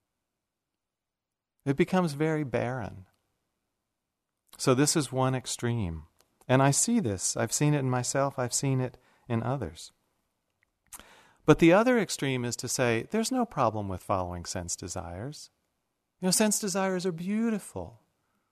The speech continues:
It's so lovely. That's not a problem." This also is a problem. Because, let me just talk a little bit about,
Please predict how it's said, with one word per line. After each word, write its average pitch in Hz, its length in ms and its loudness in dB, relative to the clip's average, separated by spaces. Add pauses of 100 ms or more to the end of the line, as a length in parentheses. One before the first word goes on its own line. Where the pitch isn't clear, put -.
(380)
It's - 140 -4
so 208 200 2
lovely. 202 760 0 (480)
That's 302 220 0
not 190 180 -2
a 98 60 0
problem." 87 560 -8 (1900)
This 226 280 6
also 208 600 2 (440)
is 117 160 4
a 101 60 -4
problem. 98 560 -8 (1700)
Because, 131 800 2 (840)
let 220 160 -6
me 214 80 2
just 185 180 2
talk 165 220 2
a 151 60 4
little 139 240 2
bit 113 160 0
about, 98 520 -2